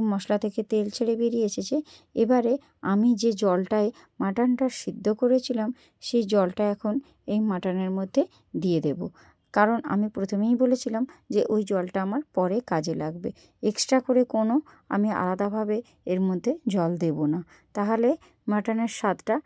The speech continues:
একেবারে নষ্ট হয়ে যাবে। আমি মাটন সেদ্ধর সময় যে জলটা আমি একটা সাইডে সরিয়ে রেখেছিলাম, সেই জলটাকে আগে একটু উষ্ণ গরম করে নিলাম, কারণ যেহেতু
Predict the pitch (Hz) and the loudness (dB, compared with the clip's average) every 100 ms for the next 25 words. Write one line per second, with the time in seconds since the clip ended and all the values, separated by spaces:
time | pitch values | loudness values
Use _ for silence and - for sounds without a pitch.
0 | _ - 196 - 202 202 247 - _ _ | _ -6 -4 -2 -2 0 0 -4 _ _
1 | _ _ _ 214 185 - 185 175 156 156 | _ _ _ -2 -2 0 0 0 0 -2
2 | 165 185 - - - 190 220 208 202 240 | -4 -8 -12 -16 -4 -2 0 0 0 2
3 | 240 - 220 233 226 233 226 226 214 208 | 0 0 -2 -2 -2 -2 -2 -2 -2 0
4 | 190 196 208 208 196 - 196 180 170 196 | -2 0 0 0 -2 -6 -6 -4 -4 -4
5 | - 202 220 240 247 233 208 202 - - | -4 -2 0 2 2 0 -4 -6 -10 -20
6 | - 220 185 185 180 202 202 233 - 185 | -8 -4 0 0 0 -2 -2 -2 -2 -6
7 | 190 - - 359 - - - 233 - 254 | -6 -6 -2 -2 -2 -20 -4 -2 2 4
8 | 233 190 185 196 190 175 175 165 175 180 | 6 4 2 0 0 0 0 -2 -4 -6
9 | - _ - 214 214 202 208 | -14 _ 0 2 2 2 0